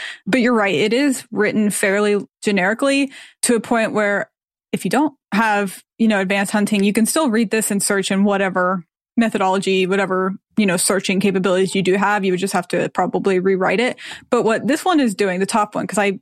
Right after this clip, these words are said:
I have two of them written here. The first one is looking specifically at the email itself. So that regex that's written there is the, um, sites dot google dot com. All of the emails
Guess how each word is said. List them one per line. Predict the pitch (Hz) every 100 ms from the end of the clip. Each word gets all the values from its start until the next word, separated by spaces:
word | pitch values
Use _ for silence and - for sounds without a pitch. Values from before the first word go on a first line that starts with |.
| -
I |
have | 208 190
two | 220
of | 202
them | 190
written | 190 -
here. | 202 - 202 - - - -
The | 226
first | 226 320 -
one | 381
is | 269
looking | 226 226 226
specifically | - 214 - 233 247 240 202 190 190 - _ _ _
at | 220 233
the | 226 226
email | 233 214 196
itself. | 175 - 165 - - - - - - - _ _ _ -
So | 294 254 233
that | - 220 233 233
regex | - 208 262 339 339
that's | 269 233
written | 220 220
there | 208 208 202 196 -
is | 214 208 202
the, | - 220 208 202 190
um, | 202 196 190 196 190 _ -
sites | - 247 269
dot | - 277
google | 254 226
dot | 214 196
com. | - 196 202 262 262 - _ _
All | 220 240 330
of | 320 294
the | 240 247 226 226 -
emails | 214 208 196 196 196 -